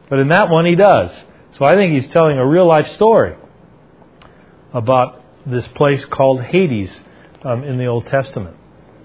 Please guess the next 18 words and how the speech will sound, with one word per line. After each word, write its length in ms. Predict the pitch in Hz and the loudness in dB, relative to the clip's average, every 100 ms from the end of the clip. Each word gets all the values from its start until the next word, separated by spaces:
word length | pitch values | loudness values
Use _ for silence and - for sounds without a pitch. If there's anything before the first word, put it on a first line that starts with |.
| _ - - _ | _ -20 -20 _
And 140 | 127 113 | -10 -4
so 140 | 139 | 0
that's 200 | 151 190 | 2 2
what 120 | 190 | 2
I 80 | 156 | 2
think 180 | 139 160 | 2 0
this 220 | 156 - | -2 -4
is 100 | 143 | -6
talking 440 | - 175 196 156 117 | 0 2 0 -4 -4
about 280 | 107 107 | -4 -4
here. 140 | 110 107 | -4 -2
Now, 160 | 143 | 0
verse 200 | 143 165 - | 2 0 0
twenty-five, 680 | 170 156 143 185 233 175 - - - - - _ | -2 -2 0 2 2 0 -4 -14 -20 -20 -20 _
he 120 | - 143 | -6 -4
says, 240 | 156 131 | -2 -2
"My 220 | 151 156 | 0 0
praise 600 | 143 - 208 254 180 139 | -2 0 2 4 2 -2